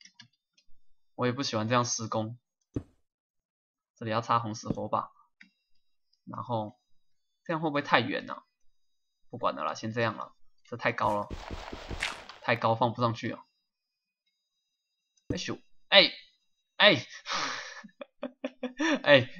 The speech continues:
你不要这样子这么不听话好不好？啊，听话一点可以吗？<laughs> 听话一点好不好？嗯，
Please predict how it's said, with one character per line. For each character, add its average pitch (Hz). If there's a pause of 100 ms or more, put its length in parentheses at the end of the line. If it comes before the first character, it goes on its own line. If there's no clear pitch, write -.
(100)
你 131
不 123
要 147
这 165
样 160
子 143
这 151
么 147
不 147
听 139
话 139
好 113
不 113
好？ 113
啊， 110 (260)
听 143
话 147
一 139
点 117
可 113
以 113
吗？ 107 (920)
<laughs> -
听 156
话 160
一 151
点 135
好 113
不 110
好？ 113 (800)
嗯， -